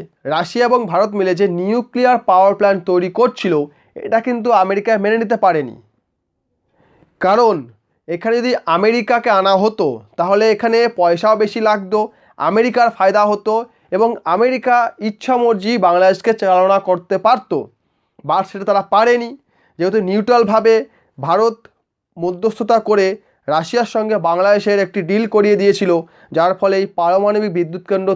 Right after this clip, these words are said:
তৈরি হচ্ছিল, সেটা কিন্তু পুরোপুরি ভেস্তে দেওয়ার জন্যই ঠিক যে বছর চালু হবে তার আগের বছরই এই ধরনের একটা গন্ডগোল বাঁধিয়ে দিয়ে আমেরিকা দায়িত্বে মজা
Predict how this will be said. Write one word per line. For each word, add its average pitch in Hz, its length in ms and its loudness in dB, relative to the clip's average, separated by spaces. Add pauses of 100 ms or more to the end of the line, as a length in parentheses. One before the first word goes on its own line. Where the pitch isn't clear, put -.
(140)
তৈরি 190 260 2 (100)
হচ্ছিল, 220 360 0 (540)
সেটা 202 280 2
কিন্তু 185 280 2 (440)
পুরোপুরি 226 400 2 (180)
ভেস্তে 190 360 -2
দেওয়ার 226 220 4 (100)
জন্যই 190 360 0 (360)
ঠিক 269 180 0 (340)
যে 185 140 2
বছর 214 200 2 (120)
চালু 208 260 4
হবে 220 220 2
তার 214 120 4 (180)
আগের 196 260 2
বছরই 165 320 0 (400)
এই 202 100 4
ধরনের 233 260 2
একটা 226 200 0 (260)
গন্ডগোল 185 440 0 (120)
বাঁধিয়ে 175 400 0
দিয়ে 170 180 2 (480)
আমেরিকা 208 340 -2 (140)
দায়িত্বে 180 320 -2 (200)
মজা 156 200 0